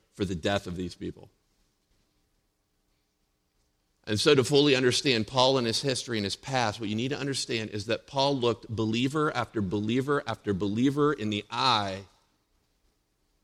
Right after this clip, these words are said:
and he voted to put them to death. So before Paul saw Christ, he was lifeless,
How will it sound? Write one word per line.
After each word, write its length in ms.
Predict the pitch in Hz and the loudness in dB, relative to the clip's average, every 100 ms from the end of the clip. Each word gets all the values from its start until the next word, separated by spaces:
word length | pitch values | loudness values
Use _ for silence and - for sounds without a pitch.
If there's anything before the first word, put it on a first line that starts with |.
| _ _ 120 | _ _ -6
and 100 | 107 | -2
he 140 | 120 | -2
voted 520 | 95 123 135 113 98 | 2 6 6 6 2
to 100 | 110 | 0
put 240 | 90 123 - | 0 0 0
them 180 | 98 90 | -4 -4
to 120 | 90 | -8
death. 500 | 87 85 - - - _ _ _ _ _ _ _ _ _ _ _ _ _ _ _ _ _ _ _ _ _ _ _ _ _ _ _ _ _ _ _ _ _ _ _ _ _ | -8 -10 -10 -20 -20 _ _ _ _ _ _ _ _ _ _ _ _ _ _ _ _ _ _ _ _ _ _ _ _ _ _ _ _ _ _ _ _ _ _ _ _ _
So 100 | - | -10
before 320 | 95 101 135 120 | -2 4 4 6
Paul 240 | 143 113 | 6 4
saw 260 | - 120 110 | 4 2 2
Christ, 440 | 127 107 104 - | 4 4 4 2
he 80 | 127 | 2
was 180 | 107 107 | 2 0
lifeless, 920 | 98 110 117 - 92 80 - - | -2 0 0 -2 -12 -8 -6 -6